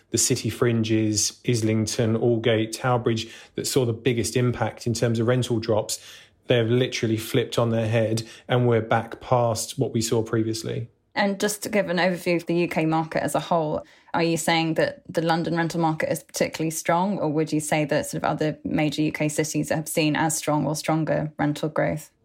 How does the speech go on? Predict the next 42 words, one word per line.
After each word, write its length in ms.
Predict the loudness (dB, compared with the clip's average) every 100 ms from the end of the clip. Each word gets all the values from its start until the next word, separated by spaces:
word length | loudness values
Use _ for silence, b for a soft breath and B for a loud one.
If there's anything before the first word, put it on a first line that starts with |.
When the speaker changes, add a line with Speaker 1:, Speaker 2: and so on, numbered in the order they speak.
| 0
Speaker 1:
I 60 |
just 140 | 2 2
don't 180 | 2
think 220 | 2 0 0
that 160 | 0
the 80 | 4
rest 240 | 2 2
of 40 | -2
the 60 |
U 140 | 0 2
K 160 | 2
cities 360 | 2 2 0 0
saw 340 | 2 2 2
the 180 | 2 4
oversupply 580 | 4 2 -2 -2 2 2
that 140 | 2
London 400 | 2 2 2 0
did. 300 | -2 -4 -6 -6
The 200 | -2 2
rest 240 | 2 2 0
of 60 |
the 80 | 0
U 140 | 0 2
K 120 | 2
cities 360 | 2 2 0 -4
had 300 | -10 -2 2
a 60 | 2
shortage 420 | 2 2 2 0
of 80 | 0
rental 260 | 0 0 -2
properties 380 | -2 -2 -4
throughout 340 | 0 2 2 0
the 60 |
past 340 | -4 0 0 0
twelve, 220 | 0 2
eighteen 320 | 2 0 2
months, 320 | 2 2 0
where 120 | 0 2
London's 500 | 4 2 2 0 0
had 200 | -2 0
the 140 | 2
oversupply. 760 | 2 0 -4 0 0 0 -6